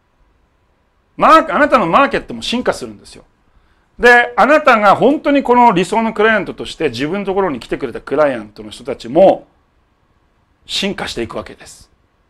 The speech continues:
だからその人たちが進化していった時に、そのレベルが来た時に、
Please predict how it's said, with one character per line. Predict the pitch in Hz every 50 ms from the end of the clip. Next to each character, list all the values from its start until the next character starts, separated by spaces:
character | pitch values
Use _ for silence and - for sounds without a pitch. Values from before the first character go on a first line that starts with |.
| _ _ _ _ _ _ _ _ _ _ _ _ _
だ | 269 269
か | 269 262
ら | 240 208
そ | - 262
の | 311 370 370
人 | - 392 311
た | - 208
ち | - - 185
が | 185 196
進 | - - 269 302 302
化 | - 220 180
し | - -
て | 214
い | 214
っ |
た | 214 - 175
時 | 139 131 - 123 117
に、 | 131 180 202 190 139 113 - _ _ _
そ | - - 208 226
の | 254 269 262 254 202 - 196
レ | 190 247
ベ | 269 277 254
ル | 202
が | 170 143
来 | - -
た | 180 151
時 | 139 120 - 127 117
に、 | 127 170 190 170 123 - -